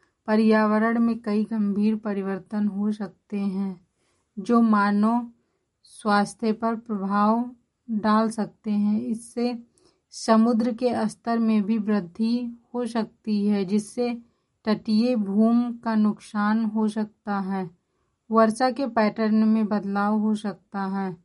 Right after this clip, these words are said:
सूखे और बाढ़ का खतरा बढ़ सकता है और जैव विविधता को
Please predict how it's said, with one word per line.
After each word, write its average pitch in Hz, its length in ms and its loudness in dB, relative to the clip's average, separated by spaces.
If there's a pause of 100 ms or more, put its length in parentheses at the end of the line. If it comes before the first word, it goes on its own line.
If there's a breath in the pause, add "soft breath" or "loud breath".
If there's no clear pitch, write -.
(380)
सूखे 226 640 0
और 240 160 4
बाढ़ 208 400 4
का 220 220 -2
खतरा 214 640 -4 (680)
बढ़ 220 360 4
सकता 208 600 -4
है 214 240 0
और 214 280 2
जैव 214 420 0
विविधता 208 720 -4
को 220 300 -4